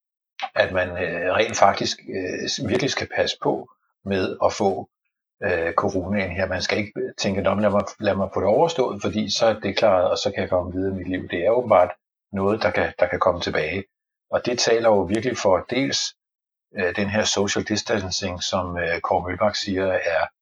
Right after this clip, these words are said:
supervåbnet. Øh, og det er jo virkelig trist, hvis man kan lide at gå til koncerter og fodboldkampe og alt muligt andet.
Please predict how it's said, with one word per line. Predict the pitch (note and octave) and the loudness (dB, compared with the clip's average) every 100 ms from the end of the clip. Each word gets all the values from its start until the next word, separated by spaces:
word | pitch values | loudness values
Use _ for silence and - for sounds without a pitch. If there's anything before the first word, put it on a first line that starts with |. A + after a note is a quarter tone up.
| _ _ _ - | _ _ _ -8
supervåbnet. | - - G#2 F#2+ F#2+ F#2 G#2 F#2+ _ _ _ _ - | -4 -2 0 0 0 -2 -4 -6 _ _ _ _ -2
Øh, | E2+ | 0
og | |
det | E2 | 2
er | A#2+ | 2
jo | B2 | 2
virkelig | A2 A2+ - | 2 0 2
trist, | C3+ B2+ - | 2 0 -2
hvis | G2+ F#2+ | -4 -2
man | F#2 | -2
kan | F2+ | -2
lide | F2+ G#2 | -2 -4
at | G2+ | -4
gå | - - | -4 -4
til | - G2 F2 | -4 -6 -6
koncerter | G2+ G2 F2+ F#2+ A2+ | -6 -2 0 2 4
og | F2 | 2
fodboldkampe | - F#2+ G#2 F#2+ F2+ F#2 | 0 -2 0 0 0 2
og | |
alt | F2 F#2+ | 0 -2
muligt | F#2+ F2+ | -4 -2
andet. | F2 G2+ | -2 -6